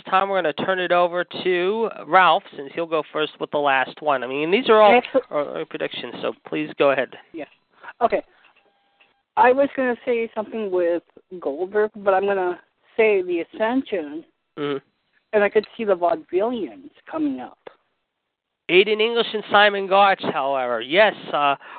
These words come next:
Speaker 1: we know their history, however. They are, they have been a very interesting team to watch. I think the fans more and more love these guys, and I know I'm become a fan of these guys, too. This would be a good match. So you're gonna take the Vaudevillians here versus the Ascension. Okay, uh, give us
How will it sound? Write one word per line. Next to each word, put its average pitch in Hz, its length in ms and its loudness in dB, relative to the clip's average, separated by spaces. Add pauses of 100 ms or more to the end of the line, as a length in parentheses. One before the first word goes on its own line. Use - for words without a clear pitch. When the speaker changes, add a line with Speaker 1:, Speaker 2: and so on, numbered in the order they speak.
(120)
Speaker 1:
we 180 140 0
know 214 180 2
their 220 160 0
history, 185 460 -4
however. 165 400 2
They 180 180 -2
are, 196 180 -2
they 190 140 -2
have 202 120 0
been 214 120 -2
a 202 80 0
very 220 420 -2
interesting 208 460 -6
team 208 260 -6
to 185 80 2
watch. 180 360 4
I 175 40 -2
think 202 160 -6
the 208 160 -4
fans 190 320 -2
more 180 300 4
and 170 80 -4
more 170 260 2
love 175 220 0
these 170 300 -14
guys, 143 260 -4
and 139 100 -14
I 151 140 -2
know 165 180 4
I'm 180 160 4
become 143 300 -10
a 123 40 -16
fan 127 320 -10
of 117 60 -20
these 123 280 -14
guys, 131 220 -2 (140)
too. 156 140 -2
This 160 240 -10
would 190 80 -10
be 175 120 4
a 147 40 2
good 127 240 0
match. 113 300 -4 (760)
So 127 280 6 (160)
you're 151 100 -8
gonna 180 120 0
take 180 200 -2
the 170 60 0
Vaudevillians 165 720 0
here 180 240 -2 (360)
versus 170 380 -2
the 151 120 -4
Ascension. 170 580 -6
Okay, 151 560 0
uh, 143 320 2
give 165 180 -6
us 170 80 -4